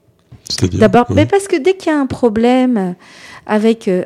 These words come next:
Speaker 2: entre guillemets, un migrant, les réfugiés sont terrorisés parce qu'ils ont l'impression qu'on va s'en prendre à eux.
Speaker 1: Hmm.
Speaker 2: Donc ils
Speaker 1: Bien sûr.
Speaker 2: arrivent, on a l'impression que ce sont des personnes qui vont à l'abattoir. Ils sont terrorisés.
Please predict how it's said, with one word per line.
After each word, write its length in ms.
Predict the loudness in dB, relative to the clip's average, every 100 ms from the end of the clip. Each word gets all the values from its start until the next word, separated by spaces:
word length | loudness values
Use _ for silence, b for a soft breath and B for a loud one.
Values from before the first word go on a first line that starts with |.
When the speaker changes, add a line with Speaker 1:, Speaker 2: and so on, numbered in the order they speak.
| -2
Speaker 2:
entre 260 | -4 -4
guillemets, 340 | -8 -4 -2 0
un 120 | 0
migrant, 580 | -2 -2 -2 -4 -2 -2
les 140 | -2
réfugiés 460 | -2 -4 -6 -6 -6
sont 240 | -4 -6 -6
terrorisés 720 | -2 0 -2 -2 -2 0 0
parce 200 | -2 -6
qu'ils 220 | -6 -4 -2
ont 60 |
l'impression 580 | 0 -2 -4 -6 -4 -4
qu'on 120 | -2
va 120 | -2 -2
s'en 220 | 0 -2
prendre 360 | 0 -2 0
à 180 | 2 2
eux. 220 | 4 2 -2
Speaker 1:
Hmm. 220 | -6 -4 -4 -8 B B B 2
Speaker 2:
Donc 240 | 2 4
ils 60 | 2
Speaker 1:
Bien 180 | 4 4
sûr. 100 | 4
Speaker 2:
arrivent, 200 | 2 2
on 140 | 2
a 100 | 6
l'impression 680 | 6 4 0 -2 -2 -6 -6
que 80 |
ce 140 | -6 -8
sont 200 | -6 -4
des 140 | -4
personnes 500 | -4 -6 -6 -8 -8
qui 200 | -8 -8
vont 220 | -6 -2 0
à 80 |
l'abattoir. 760 | 2 2 0 -2 -4 -2 -2 -2 -8 _ b b b b b b
Ils 80 | -6
sont 180 | 0 -2
terrorisés. 920 | 0 2 4 2 0 -4 -2 -2 -4